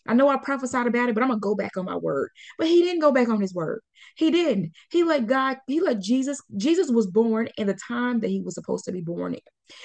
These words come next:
And so we were born in the time that we were supposed to be born in. And so our duty as Christians and as believers is when we see different things go on and happen within the church, that's not the time to push back and start talking and bumping your gum. That's not the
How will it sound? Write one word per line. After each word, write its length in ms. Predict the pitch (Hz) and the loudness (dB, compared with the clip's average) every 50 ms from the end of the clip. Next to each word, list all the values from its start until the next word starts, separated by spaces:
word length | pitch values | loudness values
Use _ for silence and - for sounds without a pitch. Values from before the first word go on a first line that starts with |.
| - - - | -14 -6 -4
And 140 | 220 220 214 | -4 -4 -2
so 180 | - 277 262 | 0 0 2
we 220 | 254 226 320 381 508 440 | 2 4 4 4 4 4
were 100 | 330 247 | 4 4
born 340 | 202 196 220 226 226 226 220 | 4 6 6 6 6 4 0
in 60 | 208 | -2
the 60 | 208 - - | -4 -8 -6
time 200 | 240 233 233 226 | -4 -2 0 0
that 100 | 220 214 | 0 0
we 100 | 285 269 | 0 0
were 160 | 262 254 240 | 0 0 0
supposed 340 | 240 220 226 226 214 202 - | 0 -2 -2 -2 -2 -2 -2
to 60 | 190 | -4
be 100 | 190 175 | -6 -6
born 300 | 160 165 165 165 160 165 | -4 -4 -4 -4 -6 -6
in. 180 | - - - - _ _ _ - - - - 302 - | -8 -8 -12 -14 _ _ _ -20 -20 -18 -14 -6 -4
And 160 | 233 240 240 | -2 -2 0
so 200 | 294 285 277 - | 2 0 0 0
our 360 | - 381 440 453 415 - 208 | -2 -2 -2 -2 -2 -2 -2
duty 480 | 185 175 254 311 349 339 294 254 - - | 0 2 4 4 6 6 4 2 0 0
as 180 | 220 214 214 | 0 -2 -2
Christians 500 | - - - - 320 320 - - 247 214 | -4 -8 -6 -4 -4 -4 -2 0 0 2
and 100 | 233 240 | 2 0
as 160 | 247 247 208 | 0 -2 -4
believers 600 | 185 185 175 170 226 302 302 233 190 - 196 - - - - - - 269 - | -4 -6 -4 -2 -2 -4 -4 -4 -4 -6 -6 -8 -12 -16 -20 -20 -20 -8 -4
is 180 | - 285 247 240 | 0 2 4 4
when 200 | 226 269 294 294 | 4 4 4 4
we 100 | 339 415 | 2 0
see 280 | - - - 339 277 226 | 0 0 0 0 0 2
different 360 | 262 320 330 - 247 220 - | 0 -2 -2 -2 -4 -4 -2
things 280 | 285 302 311 302 269 202 | -2 -2 -2 -2 -2 0
go 200 | 254 269 277 262 262 285 | 0 0 2 0 0 -2
on 60 | 269 | -2
and 100 | 240 196 | -2 -4
happen 340 | 196 220 - - - 233 226 | -4 -6 -10 -6 -2 0 2
within 220 | 233 247 240 254 | 2 2 2 2
the 100 | 240 208 | 0 0
church, 300 | - - 285 320 349 - - - 554 571 - - | -2 -4 -8 -8 -8 -10 -14 -18 -20 -18 -6 -4
that's 120 | 480 466 466 | -4 -2 0
not 80 | 403 269 | 0 2
the 100 | 254 233 | 2 2
time 300 | - 311 302 285 254 214 | 2 0 -2 0 2 2
to 80 | 226 | 0
push 260 | 220 - 320 302 254 226 | 0 0 -2 -4 -4 -4
back 340 | 196 240 262 - 311 - | -2 -2 -2 -2 -2 -2
and 100 | 220 202 | -4 -4
start 340 | 202 - 294 277 247 208 - - | -2 -2 0 0 0 -2 -2 -4
talking 320 | 277 285 294 - 302 254 | -4 -4 -2 0 0 0
and 140 | 208 185 170 | 0 0 0
bumping 260 | 202 269 277 - 262 | -2 -2 -2 -2 -2
your 160 | 247 214 196 185 | -2 0 -2 0
gum. 320 | 165 247 262 269 269 349 | 2 2 2 2 -2 -6
That's 140 | 571 494 - | -8 -8 -6
not 80 | 339 240 | -4 -2
the 80 | 220 | -2